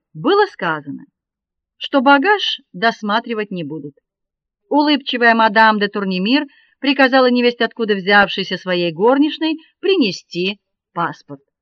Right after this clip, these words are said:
Девушка выскочила в коридор и побежала вверх по лестнице. Елизавета медленно поднялась и также отправилась наверх.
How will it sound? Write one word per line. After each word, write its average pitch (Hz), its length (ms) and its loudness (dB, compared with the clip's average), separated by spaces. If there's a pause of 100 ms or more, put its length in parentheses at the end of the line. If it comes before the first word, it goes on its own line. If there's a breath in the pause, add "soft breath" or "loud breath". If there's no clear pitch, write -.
(760)
Девушка 247 500 0
выскочила 208 520 -4
в - 40 -12
коридор 202 460 -4 (260 soft breath)
и 359 140 0
побежала 220 720 -2
вверх 165 440 -6
по 190 140 -6
лестнице. 156 600 -12 (520)
Елизавета 285 640 0
медленно 233 440 -2
поднялась 233 600 -2 (240)
и 349 100 -2
также 269 420 2
отправилась 214 840 -2
наверх. 156 440 -8